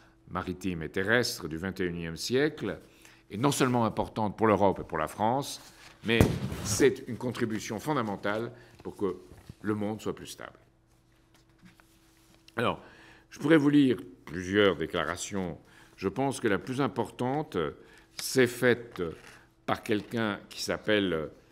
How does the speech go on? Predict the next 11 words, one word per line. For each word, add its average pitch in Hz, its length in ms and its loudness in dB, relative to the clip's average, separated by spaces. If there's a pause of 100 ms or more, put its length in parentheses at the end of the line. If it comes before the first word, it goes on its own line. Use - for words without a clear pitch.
(400)
euh, 76 300 -4 (760)
David 117 400 0
Gosset, 107 520 4
qui - 120 -14
est 69 80 -6
un 71 160 -6
sinologue, 95 720 2 (360)
fondateur 95 500 0
du 85 80 -4
Forum 82 460 -2
euro-chinois. 92 760 -4